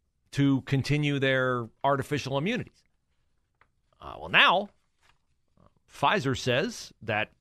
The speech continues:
you don't need one. People who've been fully vaccinated do not need a booster at this time. The numbers in Franklin County, though, uh, don't indicate that very many people, just a slight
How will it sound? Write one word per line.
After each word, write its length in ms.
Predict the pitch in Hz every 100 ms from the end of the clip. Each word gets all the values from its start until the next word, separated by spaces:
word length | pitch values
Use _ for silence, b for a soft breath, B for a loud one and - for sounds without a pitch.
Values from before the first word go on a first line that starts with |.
| -
you 100 | 110
don't 140 | 165
need 180 | 254 349
one. 160 | 131 - _ _ _ _ _ _ _ _ _ _ _ _
People 240 | - 123 135
who've 180 | 143 131
been 160 | 143
fully 240 | 127 151 147
vaccinated 600 | 156 165 - 175 175 160
do 100 | 185
not 180 | 185
need 160 | 190 190
a 40 |
booster 380 | 175 214 - 214
at 100 | 208
this 140 | 214 -
time. 260 | 247 120
The 60 | 107
numbers 240 | 160 196
in 80 | 131
Franklin 300 | 131 131 110
County, 260 | - 233 147
though, 280 | 104 156 - _
uh, 160 | 92 85 90 90
don't 280 | 139 139 -
indicate 680 | 143 175 294 - 76 - - _ _ _ _ _ _ _
that 180 | 110 120
very 520 | 113 135 139 135 131
many 240 | 127 170 269
people, 340 | 127 117 185
just 280 | 165 156 -
a 100 | 120
slight 920 | - - - 131 127 151 254 254 -